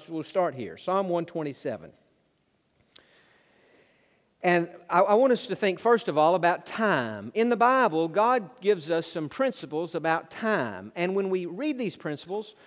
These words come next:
we think, "Well, that's illogical. That doesn't make sense. There's no way that would work." And yet, when we do it, it is right and it is true. In Psalm one twenty-seven, look in verse two. Now listen to what God says.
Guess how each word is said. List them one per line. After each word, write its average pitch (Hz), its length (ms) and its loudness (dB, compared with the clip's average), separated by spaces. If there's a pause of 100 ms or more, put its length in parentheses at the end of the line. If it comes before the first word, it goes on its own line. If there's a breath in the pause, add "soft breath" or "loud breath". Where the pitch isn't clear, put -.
(120 soft breath)
we 196 140 -2
think, 190 300 0
"Well, 190 120 0
that's 277 280 -2
illogical. 208 800 0
That 240 260 -2
doesn't 196 320 0
make 165 240 -2
sense. - 480 -6
There's 170 240 -2
no 196 180 2
way 233 180 2
that 165 220 -2
would 156 140 -8
work." 226 360 -2
And 175 180 0
yet, 208 300 2
when 175 200 -2
we 165 180 -2 (300)
do 269 240 2
it, 156 200 2 (460 loud breath)
it 208 300 0
is 202 640 4
right 196 540 0
and 165 120 -2
it 175 120 0
is 170 180 0
true. 180 240 0
In 135 100 -2
Psalm 254 360 0
one 208 160 2
twenty-seven, 170 760 0
look 247 160 0
in 185 140 -2
verse 156 260 0
two. 202 380 -4
Now 147 120 -4
listen 233 260 -4
to 185 40 -2
what 190 180 -2
God 240 340 0
says. 98 480 -10